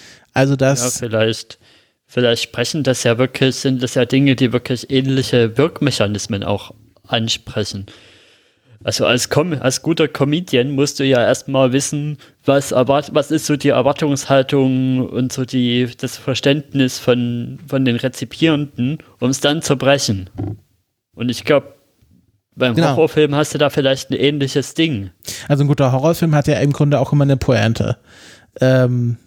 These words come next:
Speaker 1: eine Pointe? Eine, eine Pointe. Ähm, wo dann, also, oder, oder eben auch nicht, also wo die Spannung nicht aufgelöst wird. Aber wenn man sich zum Beispiel überlegt, das Ende von Get Out ist ja im Grunde eine große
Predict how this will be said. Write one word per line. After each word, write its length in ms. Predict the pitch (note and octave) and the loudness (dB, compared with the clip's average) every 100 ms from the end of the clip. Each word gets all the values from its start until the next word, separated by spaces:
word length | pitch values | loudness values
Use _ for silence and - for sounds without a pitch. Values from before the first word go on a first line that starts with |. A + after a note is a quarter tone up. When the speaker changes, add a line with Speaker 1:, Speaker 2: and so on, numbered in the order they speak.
| - | -8
Speaker 1:
eine 300 | - - B2+ | -6 0 0
Pointe? 520 | A#2+ B2+ C#3+ D#3+ F3+ F3 - D#3+ C#3+ - | 2 0 0 2 2 0 -4 -2 -2 0
Eine, 180 | C#3+ C#3 | 2 4
eine 120 | D3+ | 2
Pointe. 640 | - D#3 C3 G#2+ A2+ - B2 - - - C#4 - | 2 2 2 0 0 -2 -4 -8 -16 -14 -10 0
Ähm, 560 | C#3 C3 C3 C3 B2+ C#3+ - _ _ _ _ _ - | 2 4 2 0 -2 -4 -14 _ _ _ _ _ -4
wo 200 | C3+ C#3+ | 2 4
dann, 400 | C#3+ D3 C#3 - _ | 4 2 -2 -8 _
also, 420 | C#3+ C#3 C#3+ C#3 B2+ _ _ - - _ _ _ _ _ _ _ | 0 4 2 2 -4 _ _ -20 -20 _ _ _ _ _ _ _
oder, 180 | D#3+ - - _ | -2 -2 -8 _
oder 380 | D3 D3 C#3+ A2 | 0 2 0 0
eben 240 | E3 D#3+ | 0 0
auch 280 | - F3 - | 0 -2 2
nicht, 280 | F#3+ G3+ D3+ | 2 2 2
also 200 | C3+ C3 | 2 2
wo 40 | |
die 100 | C#3 | 0
Spannung 400 | C3 - C#3+ D3 | 0 0 0 2
nicht 240 | D#3 F3 B2+ | 2 0 2
aufgelöst 580 | G#2+ - C3 A2+ A2+ - | 0 0 0 0 0 0
wird. 100 | B2 | 2
Aber 200 | C3 C3 | 2 0
wenn 80 | C#3+ | 0
man 120 | D3 | 0
sich 160 | C#3+ D3 | 0 -4
zum 140 | - | 0
Beispiel 240 | C#3+ - C3+ | 0 2 2
überlegt, 420 | B2+ D3 - - | 2 0 -6 0
das 140 | B2+ | 0
Ende 260 | - C3+ E3 | 2 2 2
von 200 | D3+ C#3 | 2 2
Get 220 | C3+ - | 0 0
Out 380 | A#2+ C3+ D#3+ - - | 0 2 0 -4 0
ist 220 | D3 - | 0 2
ja 120 | D3+ | 2
im 140 | C3 B2+ | 2 -2
Grunde 240 | D3 D3 | 0 2
eine 120 | C#3 | 2
große 520 | C3 C3+ B2 C3+ B2+ | 2 0 2 2 2